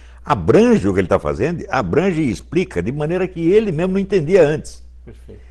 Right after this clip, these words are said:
Speaker 1: Isso já aconteceu pra mim mil vezes. Quer dizer, eu explicar pro esquerdista o que ele tá fazendo e ele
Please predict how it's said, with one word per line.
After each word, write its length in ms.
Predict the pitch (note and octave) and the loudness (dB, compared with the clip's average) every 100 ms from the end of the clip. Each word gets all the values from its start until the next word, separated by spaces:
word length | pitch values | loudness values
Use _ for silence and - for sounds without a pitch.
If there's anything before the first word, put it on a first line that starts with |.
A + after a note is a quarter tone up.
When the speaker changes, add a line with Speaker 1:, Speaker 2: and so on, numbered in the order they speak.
| - - | -20 -12
Speaker 1:
Isso 240 | F#3+ A#3 | -6 -2
já 120 | A3 | 0
aconteceu 280 | G3+ G#3 A3 | 2 2 2
pra 140 | D#3 | 0
mim 120 | D3 F#3+ | 0 0
mil 220 | A3+ A#3 | 0 2
vezes. 300 | A#2+ D#3+ - | 4 2 2
Quer 80 | F#2 | 0
dizer, 140 | G2 | 2
eu 80 | D#3 | 2
explicar 400 | D#3+ E3+ - A#2+ | 0 -2 0 0
pro 100 | A2 | 0
esquerdista 460 | - G2 F#2+ C3+ | -2 -2 0 -4
o 20 | F2+ | -2
que 60 | |
ele 80 | F#2+ | -2
tá 120 | G2 | 0
fazendo 440 | E2+ D#2+ G2 D#3 A2 | -2 -2 -2 -2 -2
e 60 | |
ele 160 | D#3 | -4